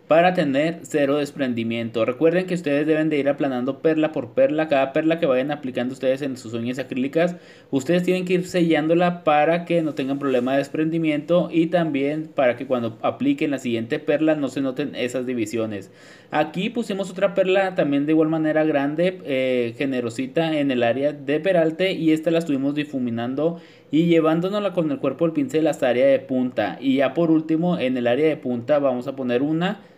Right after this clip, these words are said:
la vamos a llevar de lado a lado y después la vamos a difuminar ligeramente hacia área de peralte. Así es como queda esta uña encapsulada. Y aquí vamos a proseguir a pasar con el siguiente dedito.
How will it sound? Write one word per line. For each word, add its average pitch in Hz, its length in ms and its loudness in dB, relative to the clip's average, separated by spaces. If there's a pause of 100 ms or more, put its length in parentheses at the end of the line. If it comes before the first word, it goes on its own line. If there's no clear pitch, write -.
(240)
la 127 100 4
vamos 170 180 2
a 190 40 2
llevar 139 320 2
de 113 120 2
lado 156 300 4
a 185 40 4
lado 175 340 4
y 147 100 0
después 151 560 0
la 147 140 2
vamos 127 240 -2
a 160 40 0
difuminar 123 500 -2
ligeramente 127 640 -2
hacia 120 220 0
área 113 200 0
de 113 40 -12
peralte. 101 540 -4
Así 117 240 -2
es 160 80 -6
como 165 240 -2
queda 139 160 -2
esta 139 400 -6 (120)
uña 135 380 0
encapsulada. 123 840 0 (420)
Y 202 240 0
aquí 165 340 -2
vamos 143 300 -2
a 143 80 -4
proseguir 131 440 -2
a 147 100 0
pasar 131 340 -2
con 151 120 -4
el 139 80 -4
siguiente 117 800 -2
dedito. 104 600 -2